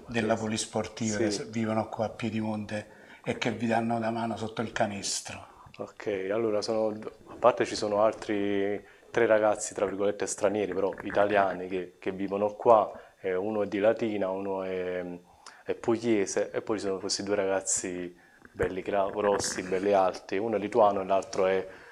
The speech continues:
Speaker 2: bosniaco, però di formazione italiana, cestisticamente parlando. E a parte sono tutti ragazzi seri, sono ragazzi che, che si allenano,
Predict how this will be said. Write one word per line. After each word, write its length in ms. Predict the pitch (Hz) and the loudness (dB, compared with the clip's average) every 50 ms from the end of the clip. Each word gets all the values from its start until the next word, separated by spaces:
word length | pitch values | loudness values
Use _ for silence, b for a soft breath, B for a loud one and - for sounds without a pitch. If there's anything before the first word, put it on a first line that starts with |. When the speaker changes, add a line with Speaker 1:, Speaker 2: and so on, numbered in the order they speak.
| B B | B B
Speaker 2:
bosniaco, 680 | B 110 113 107 - 104 104 101 101 101 98 95 101 95 | B 4 4 6 6 4 0 2 2 2 4 4 4 4
però 180 | 98 101 101 | 4 4 4
di 300 | 98 98 95 95 92 92 | 4 2 0 -4 -4 -6
formazione 680 | 90 - 104 98 95 95 95 95 - - - 104 101 98 | -2 0 0 0 2 0 -2 0 2 2 2 0 0 0
italiana, 640 | 92 98 95 95 95 95 92 85 85 87 87 85 85 - - - | 0 0 2 2 4 2 2 2 -2 -4 -6 -8 -8 -10 -16 -18
cestisticamente 1120 | - - - - - - - - - 90 92 90 90 90 90 87 90 90 85 - - _ _ | -12 -8 -4 -4 -4 -4 -4 -6 -6 -6 -4 -4 -4 -6 -6 -6 -8 -8 -10 -10 -16 _ _
parlando. 640 | - 104 98 92 92 87 85 82 85 85 85 82 - B B B B B B B B B B B B B | 0 2 2 2 2 -2 -2 -4 -6 -8 -10 -10 -10 B B B B B B B B B B B B B
E 460 | B 131 127 127 - - - - - _ - | B 2 2 2 0 -2 -8 -20 -20 _ -4
a 40 | - | 0
parte 220 | - 139 147 156 | 2 4 4 4
sono 180 | 120 120 110 104 | 4 2 2 0
tutti 240 | 101 107 107 - 113 | 0 -2 -2 0 2
ragazzi 1000 | 101 101 98 98 98 95 - - - - 101 92 90 92 92 92 92 90 90 87 - - | 4 4 4 4 2 2 0 -4 -2 -2 -4 -6 -6 -6 -8 -8 -8 -8 -8 -10 -10 -10
seri, 600 | - - - 117 110 107 107 104 104 101 101 101 | -8 -2 2 4 4 4 4 2 0 0 -4 -4
sono 220 | 101 - 101 95 92 | -4 -2 -2 0 2
ragazzi 360 | 95 95 95 - - - 101 | 2 0 0 -2 -4 -6 -4
che, 420 | 92 92 90 90 90 90 90 87 - | -4 -4 -4 -4 -4 -6 -8 -6 -4
che 120 | - 98 | -4 -2
si 120 | - - 95 | -2 -2 -2
allenano, 720 | 90 90 98 113 110 104 101 101 101 101 101 101 - | -2 0 2 2 2 2 2 0 0 -2 -2 -4 -8